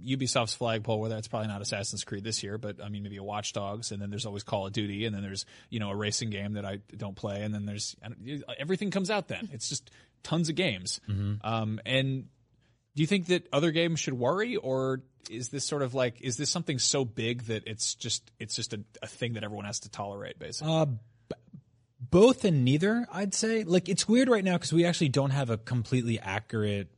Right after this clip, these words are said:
Speaker 2: you know, depiction of what the fall is going to look like for video games. You named a few there. I think it's pretty safe to say we're not gonna get a Battlefront this year. I think it's pretty safe to say we're not gonna get an Assassin's Creed this year. I'd love to be surprised by that. Uh, I think it's safe to say that we'll definitely get a Call of Duty,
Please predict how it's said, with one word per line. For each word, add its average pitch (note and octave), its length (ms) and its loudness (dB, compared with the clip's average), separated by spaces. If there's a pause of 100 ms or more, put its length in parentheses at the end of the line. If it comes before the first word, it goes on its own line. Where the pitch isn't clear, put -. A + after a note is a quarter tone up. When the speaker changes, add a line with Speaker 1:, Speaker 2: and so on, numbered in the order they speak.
(240)
Speaker 2:
you A2 100 0
know, G2 160 0
depiction A2 460 -4
of F#2 100 -4
what G2 300 -4
the - 60 -6
fall F#2 360 -2
is F2 120 -6
going F#2 180 -6
to F2 80 -6
look E2+ 200 -6
like E2+ 160 -8
for - 120 -12
video E2+ 260 -6
games. - 240 -12 (220)
You D3 100 4
named E3+ 220 6
a E3 40 4
few D3+ 220 2
there. A2+ 360 2 (200)
I B2+ 60 2
think E3 160 2
it's D3 80 2
pretty F3+ 220 2
safe E3+ 200 2
to - 80 -6
say C3 180 0
we're A#2 140 2
not G#2+ 200 0
gonna G#2+ 160 -2
get G2+ 160 0
a G2+ 80 0
Battlefront F2+ 440 -4
this - 180 -10
year. - 200 -16 (260)
I A#2 80 2
think B2+ 140 4
it's A2 80 -2
pretty C#3+ 220 4
safe C3 220 2
to B2+ 80 -4
say A#2+ 240 2
we're A2 160 2
not G#2 280 2
gonna G#2 140 -2
get G2 140 -2
an F#2 100 -4
Assassin's G2+ 400 -4
Creed G#3 180 0
this A2 160 -4
year. F2+ 80 -4
I'd F2+ 80 -4
love A2 160 0
to - 80 -6
be G2 100 -2
surprised F2 420 -8
by E2+ 120 -10
that. D#2+ 200 -10 (300)
Uh, A2 180 2 (340)
I B2 100 6
think D#3 180 2
it's B2 100 -2
safe G#3+ 200 8
to E3 80 -2
say D#3 140 4
that C3+ 140 2
we'll A2 260 0
definitely F3+ 320 6
get D3 140 6
a A#2+ 40 2
Call A2 260 0
of G2 60 -2
Duty, F#2 340 -2